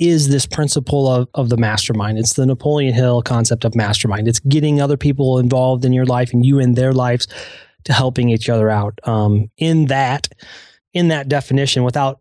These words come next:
you know, spouting out a definition, y-, you have, you, you do coaching with each other. You do mentoring with each other. You do accountability with each other. It's, it's all of those things. And those individuals,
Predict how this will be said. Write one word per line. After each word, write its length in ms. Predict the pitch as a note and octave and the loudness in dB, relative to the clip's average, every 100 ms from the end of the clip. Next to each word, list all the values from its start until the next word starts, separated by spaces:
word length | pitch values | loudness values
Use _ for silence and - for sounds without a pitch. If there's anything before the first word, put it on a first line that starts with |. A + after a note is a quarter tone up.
| _ | _
you 80 | C#3 | -2
know, 260 | A#2 G#2 A2 | 0 -2 -6
spouting 380 | - - C#3+ C#3 | -8 -4 -2 0
out 260 | C3 B2 B2+ C3+ | 0 -2 -4 -4
a 40 | |
definition, 640 | B2+ - C3 C3 B2 A#2 B2+ _ _ - | -4 -2 -2 0 0 0 0 _ _ -12
y-, 160 | E3 - | -10 0
you 240 | C#3+ C#3+ | 2 4
have, 480 | C#3 C3+ B2 G#2+ - _ _ | 2 0 -2 -6 -18 _ _
you, 280 | D3 C#3 C3+ | 0 2 2
you 140 | D3 D3+ | 2 2
do 160 | D3+ | 2
coaching 480 | C#3 F3 E3+ - B2+ | 0 -2 0 0 0
with 160 | G#2+ A#2 | 0 -4
each 180 | G#2+ A#2 | -4 -4
other. 180 | G#2 | -4
You 220 | G#2 A2 B2+ | -4 0 2
do 400 | B2+ B2+ B2+ C3 D3 | 4 4 4 2 0
mentoring 540 | G3 A3 D3 A2+ A2 | 2 2 0 0 0
with 180 | G#2 A2 | -2 -4
each 200 | G#2 A#2 | -4 0
other. 180 | G#2+ G#2+ | 2 4
You 240 | A#2 C3+ | 4 2
do 420 | B2+ C3 B2 A#2 - | 2 4 4 0 -6
accountability 760 | B2 C#3 C3 G#2+ A2 C3+ E3+ A2+ | -6 -2 0 0 0 2 2 0
with 180 | G#2+ G#2+ | 0 -2
each 160 | G#2 | 0
other. 220 | A2+ A2 | 0 2
It's, 140 | A2+ - | 0 -2
it's 160 | C3+ - - | -6 -6 -2
all 240 | C#3+ D3+ | 0 0
of 100 | C3+ | 0
those 260 | A#2+ A2+ - | 0 0 0
things. 400 | A#2 D3 F3+ - _ _ _ _ _ _ _ _ _ _ _ _ - - - - - | 2 2 0 -6 _ _ _ _ _ _ _ _ _ _ _ _ -20 -18 -16 -18 -4
And 120 | E3 | 0
those 200 | E3+ F#3 | 2 2
individuals, 800 | G3 E3 C#3 D#3+ C#3 B2+ B2 B2 | 0 0 0 0 0 2 2 0